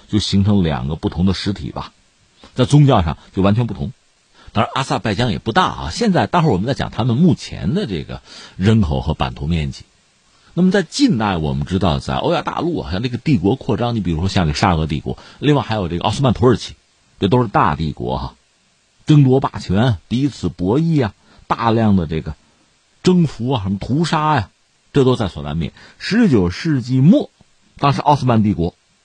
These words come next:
他是占着亚美尼亚，统治亚美尼亚，他怀疑亚美尼亚人呢反叛啊，亲俄。其实从历史上讲，奥斯曼土耳其这个帝国版图面积很大，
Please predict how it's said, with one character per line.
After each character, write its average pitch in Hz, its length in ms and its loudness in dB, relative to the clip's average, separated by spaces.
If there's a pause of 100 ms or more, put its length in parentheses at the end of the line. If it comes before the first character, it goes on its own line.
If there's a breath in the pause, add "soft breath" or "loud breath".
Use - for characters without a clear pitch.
(200)
他 - 180 0
是 127 100 0
占 113 260 0
着 92 60 -2
亚 92 140 -2
美 80 100 -2
尼 76 100 0
亚， 90 120 0
统 87 220 0
治 98 80 0
亚 104 100 0
美 78 100 0
尼 73 120 -2
亚， 87 160 -2
他 139 120 -4
怀 107 260 -2
疑 139 140 0
亚 135 120 0
美 92 100 0
尼 80 100 0
亚 110 160 0
人 82 160 0
呢 110 120 0 (180 soft breath)
反 110 180 2
叛 196 220 2
啊， 82 120 -4
亲 220 280 4
俄。 175 160 4 (640 soft breath)
其 214 200 -4
实 120 500 -2
从 131 240 -2
历 214 140 -2
史 - 160 -10
上 110 180 -4
讲， - 220 -8
奥 123 120 -2
斯 156 120 -6
曼 143 140 -2
土 - 120 -4
耳 113 100 2
其 - 140 -6
这 135 80 -2
个 127 80 -4
帝 131 160 -4
国 139 140 0
版 - 160 -6
图 - 140 -6
面 131 180 0
积 76 80 -2
很 57 180 -12
大， - 300 -2